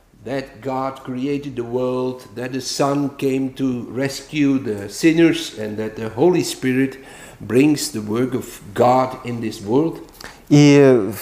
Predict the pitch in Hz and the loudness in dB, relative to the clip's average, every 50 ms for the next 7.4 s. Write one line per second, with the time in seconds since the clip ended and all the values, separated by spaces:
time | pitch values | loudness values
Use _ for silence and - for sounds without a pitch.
0 | - - 131 156 185 - - 185 165 175 151 165 208 214 175 175 160 160 156 139 | -6 2 4 4 4 6 4 4 6 6 6 6 6 6 6 6 6 6 4 4
1 | 156 156 147 - 180 185 156 101 135 139 139 147 151 143 156 147 147 185 196 190 | 2 0 2 4 4 4 2 2 0 0 0 0 0 -2 -4 -2 0 0 0 0
2 | - - - 151 - 170 160 160 156 - 165 165 175 170 - - 156 147 139 - | -4 -12 -14 -8 -6 -4 -4 -4 -4 -4 -2 -2 -2 -2 -2 -2 -2 -2 -2 -4
3 | - - _ - 123 123 180 202 196 - - - 143 147 151 147 135 113 - 117 | -10 -20 _ -8 0 2 2 2 2 0 -6 -4 -2 0 0 0 -2 -2 -4 -8
4 | - - 127 143 160 175 175 165 147 - - _ _ _ _ _ - 127 123 147 | -10 -8 -6 -4 -2 -2 -2 -2 -4 -8 -16 _ _ _ _ _ -10 -6 -2 0
5 | 165 165 170 - 220 226 208 165 - 147 139 - - 160 143 127 135 131 - 139 | 0 0 0 0 0 0 0 -2 -4 -6 -4 -2 0 0 0 0 -2 -2 -2 -2
6 | 139 147 143 - 120 107 117 120 113 113 110 - - - - 127 120 - - - | -2 -2 -4 -6 -8 -4 -2 0 0 0 -2 -4 -4 -2 -2 -2 -2 -4 -8 -4
7 | 208 208 196 185 175 165 170 - | 0 2 2 4 2 2 0 -6